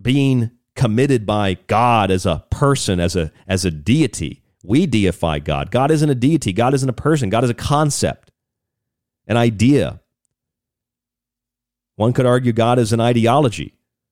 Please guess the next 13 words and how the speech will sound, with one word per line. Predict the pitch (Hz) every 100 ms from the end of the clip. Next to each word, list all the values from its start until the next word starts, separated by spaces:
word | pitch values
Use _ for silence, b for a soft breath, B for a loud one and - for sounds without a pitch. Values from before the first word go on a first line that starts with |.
| _ _ _ _ _ _ _ _ _ _ _ _ _ _ _ _ _ _ _ _
Faith | - 135 143
in | 120
God | 127 147
is | 123
faith | - 135 131
in | 120
yourself, | 101 - 151 139 -
or | 101
at | 87
least | 127 -
it | 92
should | - 160 131
be. | 101 147